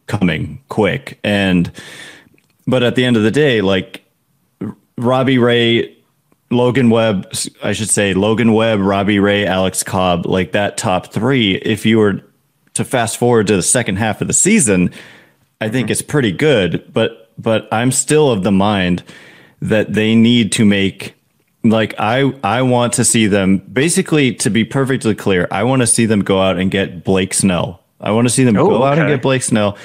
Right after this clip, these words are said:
Speaker 1: This, they, they, they tried to sh-, sign Shohei Ohtani. They offered him the same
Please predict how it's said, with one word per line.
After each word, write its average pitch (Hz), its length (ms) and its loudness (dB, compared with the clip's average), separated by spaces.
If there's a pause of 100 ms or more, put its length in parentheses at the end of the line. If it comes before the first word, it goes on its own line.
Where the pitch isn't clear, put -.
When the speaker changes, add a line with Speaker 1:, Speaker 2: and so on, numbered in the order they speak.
(280)
Speaker 1:
This, 156 260 0
they, 147 200 -2 (200)
they, 190 480 0 (840)
they 131 580 0 (100)
tried 147 280 -2
to 190 60 0
sh-, - 140 -2 (160)
sign 147 480 0
Shohei 139 480 2
Ohtani. 98 440 -2 (220)
They 117 240 -2
offered 135 400 0
him 135 220 2
the 113 80 4
same 127 540 2